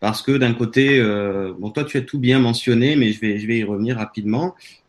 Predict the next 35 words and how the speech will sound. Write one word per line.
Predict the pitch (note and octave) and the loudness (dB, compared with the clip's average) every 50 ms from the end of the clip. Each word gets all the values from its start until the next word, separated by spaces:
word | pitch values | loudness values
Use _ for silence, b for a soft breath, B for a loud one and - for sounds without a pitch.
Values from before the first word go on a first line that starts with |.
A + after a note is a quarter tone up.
| _ - | _ -4
Euh, | G2+ G#2+ G#2+ G#2+ G#2+ G#2+ G#2+ G#2+ G#2 G#2 G2+ G2+ F#2+ - - | -2 0 2 2 4 4 2 2 2 0 0 0 -2 -6 -4
on | - A2+ A#2 | 0 2 2
dit | C3 F3 | 4 2
beaucoup | F3+ D#3+ D#3 D3 C3 D3 - F3 F3 | 2 4 4 4 2 2 0 0 0
en | D#3+ C3 | 0 0
ce | B2 - B2 | 0 -2 -2
moment | A2+ A#2+ C3 C3 A#2 | 0 2 2 2 0
aux | G#2+ | 0
gens | G#2+ A2 B2 C#3 C#3 | 0 0 0 0 -2
qui | - - - | -4 -8 -12
sont | - - - A#2 A2+ | -10 -6 -2 -2 -2
des | G#2+ F#2+ F#2+ F2+ | 0 -2 -2 -4
créateurs, | - - G2+ G2+ G2 - - G#2+ A2 A2+ A#2 A2+ A2 A#2 A2 F#2+ F#2 | -4 -2 -2 -2 -2 -2 -2 0 0 2 2 0 0 0 -2 -2 -4
euh, | F2 E2+ - - - - _ _ _ _ - | -6 -8 -8 -10 -14 -18 _ _ _ _ -4
hein, | F#2 A#2 | -2 -2
que | C3+ - | -2 -2
nous | A2 G2+ | -4 -4
sommes | G2 - A2 G2 | -2 -2 -2 -2
créateurs, | G2 - - G2 F2+ - A#2 G#2+ - | -2 -2 -4 -4 -2 -2 -4 -4 -4
tout | - - | -6 -8
ça. | - - A#2 A#2 B2 - b b b b b b b b - | -4 -2 -2 -2 -4 -6 b b b b b b b b -2
Et | F#2+ F#2 | -2 -2
puis, | - - - B2 B2 A#2+ A2+ | -2 -2 0 2 4 4 4
euh, | G#2+ G#2 G#2 G2+ G2+ G2+ G2 G2 G2 G2 F#2+ F#2+ F#2+ F#2+ F#2+ - - - - E2 - - _ | 4 4 4 4 4 4 2 2 2 0 0 0 -2 -2 -4 -6 -8 -10 -10 -12 -14 -8 _
toi, | C3+ C#3+ | -2 -2
t'as | C#3+ - B2 | 0 0 -2
bien | G#2 G#2 A#2 C3+ C#3+ C3+ | 0 2 2 2 2 2
fait | - - C#3+ | 0 0 0
la | B2 A#2 | 0 0
précision | - - A#2+ - - A2 G#2 A2 B2 C3+ C#3+ C#3+ C3+ | -2 -4 -6 -4 -4 -4 -2 0 2 2 2 2 2
au | A#2+ | 2
début | G#2 G#2+ G#2+ B2+ B2 | 2 0 0 -2 -4
de | - | -4
ton | - A#2 | -2 -2
discours, | G#2 G2 G2 - - - - C3+ D3 D3 C3 | -2 -2 -4 -6 -6 -2 0 0 2 2 0